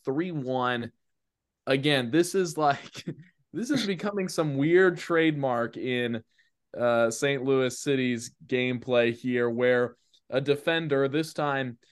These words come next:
uh, Adelson Malanda,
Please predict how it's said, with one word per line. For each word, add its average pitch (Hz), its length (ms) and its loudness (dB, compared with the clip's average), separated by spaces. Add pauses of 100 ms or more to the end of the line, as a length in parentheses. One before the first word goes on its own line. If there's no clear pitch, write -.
(240)
uh, 120 340 2
Adelson 139 720 0 (240)
Malanda, 120 840 0